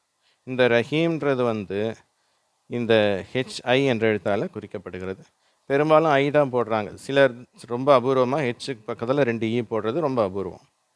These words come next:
அடுத்தது ஹவுரா. ஹவுரான்றது ஒரு ஊர், ஒரு இடம் வடநாட்டுல. ஹவுரா எக்ஸ்பிரஸ்னும் கேள்விப்பட்டிருப்பீங்க.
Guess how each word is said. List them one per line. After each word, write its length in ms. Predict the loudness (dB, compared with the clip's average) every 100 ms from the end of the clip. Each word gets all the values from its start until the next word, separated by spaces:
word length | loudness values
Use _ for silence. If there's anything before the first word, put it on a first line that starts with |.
| _ _ _ -10
அடுத்தது 420 | -6 -4 -2 -2
ஹவுரா. 500 | 2 4 4 4 2 0 _ _ _ _ -2
ஹவுரான்றது 480 | 0 2 0 -2
ஒரு 260 | 0 0 0
ஊர், 300 | 0 -2 -4 _ _ _ _ _
ஒரு 180 | -2 2
இடம் 240 | 2 0 -6 _ -6
வடநாட்டுல. 600 | -2 0 -2 0 -2 -2 -10 _ _ _ _ _
ஹவுரா 420 | 2 6 6 6
எக்ஸ்பிரஸ்னும் 540 | 2 -4 -4 -2 -6 -2
கேள்விப்பட்டிருப்பீங்க. 760 | -2 -2 -4 -8 -8 -10 -10